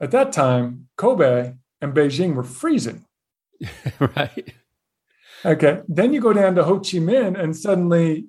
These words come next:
Speaker 1: you're
Speaker 2: Yeah, you're
Speaker 1: sweating.
Speaker 2: sweating. Yeah, you're in Singapore and you're sweating your, your nuts off. Yeah, it's really
Speaker 1: Yeah.
Speaker 2: bad.
Speaker 1: Really
Speaker 2: And that's
Speaker 1: bad.
Speaker 2: not a big of a, people forget that Japan gets cold and so does China.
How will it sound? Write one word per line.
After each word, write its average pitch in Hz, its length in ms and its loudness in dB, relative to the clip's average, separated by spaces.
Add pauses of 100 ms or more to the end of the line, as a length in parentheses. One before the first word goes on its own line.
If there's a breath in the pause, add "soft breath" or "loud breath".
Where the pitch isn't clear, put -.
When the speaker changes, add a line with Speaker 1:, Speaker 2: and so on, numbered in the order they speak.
(160)
Speaker 1:
you're 151 180 -4
Speaker 2:
Yeah, 143 220 -4
you're 117 160 0
Speaker 1:
sweating. 175 220 2
Speaker 2:
sweating. 143 280 2
Yeah, 123 260 2
you're 117 240 2
in 107 120 -2
Singapore 135 600 2
and 120 180 2
you're 110 140 0
sweating 135 520 -2
your, 110 260 -2 (120)
your 120 280 -4
nuts 120 540 -4
off. 107 340 -2
Yeah, 123 240 2
it's 104 140 -6
really 147 260 2
Speaker 1:
Yeah. 101 120 -4
Speaker 2:
bad. 131 360 0 (680 loud breath)
Speaker 1:
Really 240 300 -2
Speaker 2:
And 175 80 2
that's 185 120 2
Speaker 1:
bad. - 60 0
Speaker 2:
not 185 160 2
a 170 40 2
big 156 240 0
of 143 100 0
a, 131 260 -2 (260 soft breath)
people 214 220 2
forget 165 420 0
that 131 100 -2
Japan 143 420 0
gets 123 180 0
cold 135 420 0
and 127 160 0
so 190 140 2
does 151 120 0
China. 143 440 0